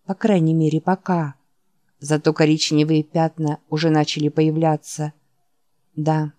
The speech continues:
жуков пока нет, но они не замедлят явиться». «Продолжай, Ричард», попросил Джек. «Мне очень интересно».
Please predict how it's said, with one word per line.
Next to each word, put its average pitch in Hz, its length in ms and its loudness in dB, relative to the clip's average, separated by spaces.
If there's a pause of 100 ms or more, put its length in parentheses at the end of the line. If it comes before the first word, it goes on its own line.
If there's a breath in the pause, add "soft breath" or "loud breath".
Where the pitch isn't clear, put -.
(120)
жуков 156 420 -2
пока 165 300 0
нет, 160 380 0 (440)
но 190 160 0
они 165 220 2
не 156 120 4
замедлят 151 560 2
явиться». 151 680 -4 (760)
«Продолжай, 202 520 4
Ричард», 170 540 -4 (320)
попросил 170 520 -2
Джек. 156 420 -2 (360)
«Мне 190 200 6
очень 170 320 2
интересно». 170 720 0